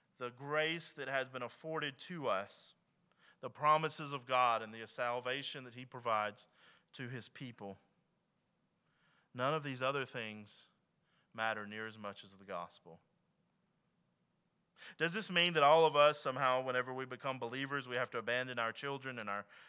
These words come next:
lands and our family? That's not what he's saying. In fact, the Apostle Paul later teaches that one who does that is worse than an unbeliever. What he is saying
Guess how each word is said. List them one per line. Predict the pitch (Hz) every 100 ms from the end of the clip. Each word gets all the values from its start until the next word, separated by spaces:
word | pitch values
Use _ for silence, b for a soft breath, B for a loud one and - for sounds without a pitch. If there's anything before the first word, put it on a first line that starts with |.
| B
lands | 127 143 147 151 127
and | 113
our | 104
family? | - 135 143 143 139 135 -
That's | 123 135 -
not | 127 139 139
what | 117
he's | 113 104
saying. | 110 107 113
In | 110
fact, | 117 117 110 B B
the | -
Apostle | 123 143 131 131
Paul | 117 143 139
later | 123 123 117
teaches | - 160 160 104 92
that | 107 101 107
one | 113 113
who | 113
does | 110 135 123
that | 104 95
is | 98
worse | 101 110 110
than | - 110
an | 110
unbeliever. | 117 117 117 135 123 92 _ _ _ _ _ _ _ _ _ _ _ _ _ _ _ _ _ _ B B B
What | 139
he | 156 147
is | 170 180
saying | - 131 117 117